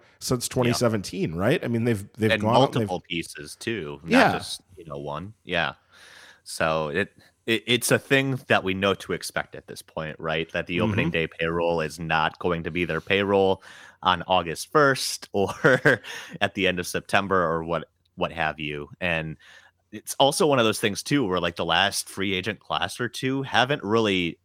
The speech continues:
Speaker 2: jived with what the Brewers have needed, right? So it's like, who do you even spend money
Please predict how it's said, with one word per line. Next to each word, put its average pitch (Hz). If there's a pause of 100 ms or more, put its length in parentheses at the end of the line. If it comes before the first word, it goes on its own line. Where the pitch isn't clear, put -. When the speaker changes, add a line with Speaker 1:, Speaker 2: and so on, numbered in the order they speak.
Speaker 2:
jived 92
with 95
what 101
the 98
Brewers 95
have 80
needed, 85 (260)
right? 87
So 131
it's 127
like, 135
who 139
do 175
you 131
even 101
spend 95
money 87